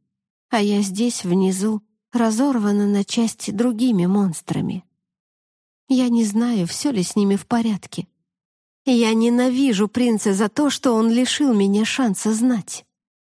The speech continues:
Незнание так же ужасно, как и побои.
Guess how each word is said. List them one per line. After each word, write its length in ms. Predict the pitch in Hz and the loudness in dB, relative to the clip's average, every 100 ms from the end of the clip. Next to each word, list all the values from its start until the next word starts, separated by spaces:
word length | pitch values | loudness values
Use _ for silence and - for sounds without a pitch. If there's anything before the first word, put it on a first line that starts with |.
| _ _ - | _ _ 0
Незнание 840 | 240 196 185 196 202 226 185 180 | 2 2 2 2 2 2 0 0
так 300 | - 208 180 | 0 -2 0
же 160 | 170 208 | 0 0
ужасно, 580 | 202 185 190 - 208 | 2 0 -2 -2 -4
как 240 | 202 196 - | -2 -4 -4
и 60 | |
побои. 580 | - 220 196 220 185 - | -2 -2 -2 -2 -2 -4